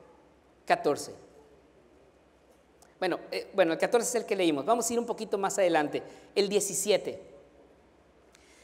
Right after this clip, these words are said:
El primer día de la fiesta de los panes sin levadura vinieron los discípulos a Jesús diciéndole, "¿Dónde quieres que preparemos para que comas la Pascua?". Y a partir de ahí, él les empieza a dar indicaciones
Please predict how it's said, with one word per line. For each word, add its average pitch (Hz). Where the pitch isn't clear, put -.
El 185
primer 240
día 240
de 208
la 196
fiesta 196
de 175
los 170
panes 196
sin 175
levadura 175
vinieron 190
los 185
discípulos 180
a 165
Jesús 185
diciéndole, 165
"¿Dónde 262
quieres 196
que 180
preparemos 175
para 165
que 165
comas 165
la 151
Pascua?". 233
Y 160
a 156
partir 185
de 190
ahí, 208
él 185
les 190
empieza 180
a 170
dar 185
indicaciones 175